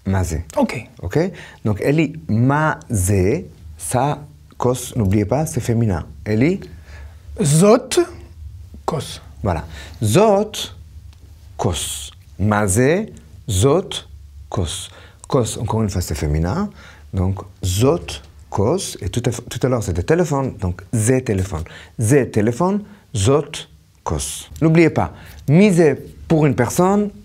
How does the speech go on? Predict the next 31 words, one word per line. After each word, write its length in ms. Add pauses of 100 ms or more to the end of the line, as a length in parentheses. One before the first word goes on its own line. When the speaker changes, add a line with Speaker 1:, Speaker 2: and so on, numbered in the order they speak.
(140)
Speaker 1:
mazé 640 (220)
pour 200
un 80
objet. 400
Et 40
maintenant, 260
je 100
vais 120
écrire. 280 (140)
Speaker 2:
Bevakasha. 440 (420)
Speaker 1:
Ok. 100 (260)
Donc. 160 (260)
Speaker 2:
Comment ? 200
Kaka, 300
Omrim, 200
bevakasha. 560
Speaker 1:
Ok. 180
Misé, 540 (1120)
qui 140
c'est ? 340 (160)
Speaker 2:
Hmm ? 180
Speaker 1:
Ok, 160 (200)
une, 160
pour 160
une 80
personne. 480 (3250)
Mazé, 480 (460)
qu'est-ce 180
que 80
c'est ? 220 (300)
Ok ? 140